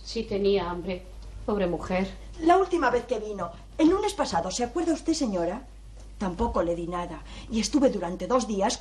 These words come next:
Speaker 2: con un fuerte ardor de estómago, ¿se acuerda?
Speaker 1: Sí, me acuerdo, pero ¿eso qué tiene que ver?
Speaker 2: Ya lo creo que tiene que ver. El juez Hathor le preguntó, "Eh, señora Good, díganos qué clase de maldiciones profirió usted contra esa criatura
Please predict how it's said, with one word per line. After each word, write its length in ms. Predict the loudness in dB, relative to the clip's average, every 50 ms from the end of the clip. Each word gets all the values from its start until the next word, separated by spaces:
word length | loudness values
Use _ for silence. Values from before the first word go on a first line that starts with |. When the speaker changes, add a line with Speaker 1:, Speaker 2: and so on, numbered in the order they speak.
| -10 -6
Speaker 2:
con 160 | -4 0 4
un 120 | 4 4 6
fuerte 280 | 6 4 4 4 0
ardor 240 | 0 2 2 0 2
de 60 | 0
estómago, 520 | -4 -2 -4 -6 -6 -6 -12 -16 -18 -16 -14
¿se 140 | -12 -12
acuerda? 440 | -12 -4 -2 -2 -2 -2 -4 -10 -12 -14 -18 -18 -18 -18 -18 -18 -18 -18 -18 -16 -10
Speaker 1:
Sí, 320 | -6 -6 -4 -4 -4 -4 -2
me 100 | -4 -4
acuerdo, 640 | -6 -2 0 2 2 2 2 0 0 0 -2 -8 -18 -18 -18 -18 -16 -2
pero 180 | 0 2 2 4
¿eso 220 | 2 2 0 0
qué 80 | -2 0
tiene 260 | 2 2 2 2 4
que 120 | 2 2 4
ver? 240 | 6 4 4 4 4
Speaker 2:
Ya 160 | 4 4 6 6 6 4
lo 80 | 2 2
creo 260 | 2 2 4 2 2
que 100 | -2 -6
tiene 280 | -4 -4 -4 -4 -4 -6
que 100 | -8 -8
ver. 220 | -8 -8 -12 -14 -20 -20 -20 -20 -20 -20 -20 -20 -16 0
El 140 | 4 4 4
juez 240 | 4 2 -2 -2 -2 2 4
Hathor 360 | 4 4 4 2 -8 -8 -8
le 100 | -8 -8
preguntó, 600 | -8 -8 -10 -8 -8 -8 -6 -4 -4 -6 -6 -8 -14 -18 -20 -18 -10
"Eh, 180 | -6 -6 -4 -4
señora 460 | -2 0 0 2 4 4 4 4 4 2
Good, 240 | 0 -4 -8 -8 -12 -20 -20 -20 -20 -20 -10 0
díganos 440 | 0 4 4 4 4 4 2 0 0
qué 160 | -2 -2 0
clase 360 | 4 6 6 6 4 2 -4
de 80 | -4 -2
maldiciones 560 | -4 -4 -4 -6 -6 0 0 0 0 -2 -8
profirió 420 | -8 -10 -8 -6 -4 -2 0 0
usted 260 | 0 0 2 2 2 2
contra 300 | 2 -6 -4 -2 -2 -2
esa 220 | 0 0 -4 -2
criatura 480 | 2 0 2 2 2 0 0 0 -2